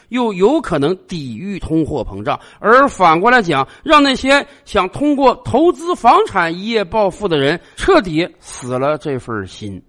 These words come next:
过往可能很多人觉得通过房产税调节能达到这个目标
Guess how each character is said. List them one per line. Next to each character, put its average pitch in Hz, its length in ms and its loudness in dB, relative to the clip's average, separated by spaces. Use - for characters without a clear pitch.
过 370 200 2
往 208 200 4
可 - 140 -8
能 349 120 -4
很 131 180 -10
多 160 140 -6
人 165 160 -6
觉 131 160 -6
得 117 160 -10
通 233 180 -8
过 202 320 -4
房 247 300 -2
产 123 220 -8
税 190 180 -4
调 147 240 -6
节 117 240 -10
能 175 320 -2
达 131 260 -8
到 131 240 -6
这 113 160 -12
个 110 80 -10
目 110 140 -10
标 95 240 -14